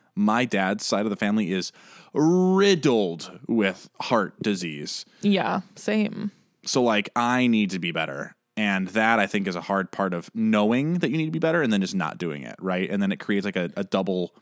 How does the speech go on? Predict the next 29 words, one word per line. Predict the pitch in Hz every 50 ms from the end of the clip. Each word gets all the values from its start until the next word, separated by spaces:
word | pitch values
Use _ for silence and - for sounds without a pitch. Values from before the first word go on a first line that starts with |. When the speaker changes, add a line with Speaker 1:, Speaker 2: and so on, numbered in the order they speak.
| _ _ _ _ _ -
Speaker 1:
double | - 113 110 95 107 101 101
down | 90 101 95 95 95 95 95 92 90 87 87 101 -
kind | - - 107 95 90
of | -
spiral. | - - - 120 139 156 131 104 90 85 90 - - - - - - - _ -
And | - 107 110
Speaker 2:
Yeah. | 110 107 104 104
Speaker 1:
then | 104 101
it's, | 101 101 - - - - - - - -
I | 127
don't | 113 95
know. | 85 80 80 - - - -
Uh, | 120 123 123 -
it, | 131 143 - -
w-, | 180 -
Speaker 2:
Also, | - 214 160 170 320
Speaker 1:
this | 330
Speaker 2:
like, | 370 392 -
Speaker 1:
is, |
Speaker 2:
finding | - - 202 196 196 202 226 240
Speaker 1:
again | 247
Speaker 2:
a | 247
P | - - 202
C | 208 - - 202
P | 196 - 165 151 156 165 -
is, | - - 185 196 -
like, | 185 160 156 160 - - -
a | 202 202
nightmare. | 196 185 185 - - - - 101 - 69 - - 202